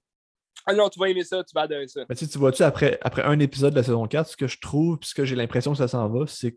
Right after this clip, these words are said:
Speaker 2: qu'on perd un peu l'essence de tout ce qui était Stranger Things à l'époque, mais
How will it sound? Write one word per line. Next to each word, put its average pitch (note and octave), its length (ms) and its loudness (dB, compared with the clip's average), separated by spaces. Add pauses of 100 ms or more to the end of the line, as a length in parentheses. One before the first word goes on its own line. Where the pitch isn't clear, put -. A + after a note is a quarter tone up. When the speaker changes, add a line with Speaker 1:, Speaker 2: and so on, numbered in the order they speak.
(120)
Speaker 2:
qu'on A2+ 180 2
perd D3 240 6
un B2 120 4
peu D#3+ 120 4
l'essence C#3 500 2
de - 60 -18
tout D#3+ 140 -4
ce - 120 -10
qui - 60 -8
était C3+ 160 0
Stranger A#2+ 320 -2
Things C3+ 180 -4
à A#2 60 0
l'époque, C3 400 -2
mais B2+ 380 -2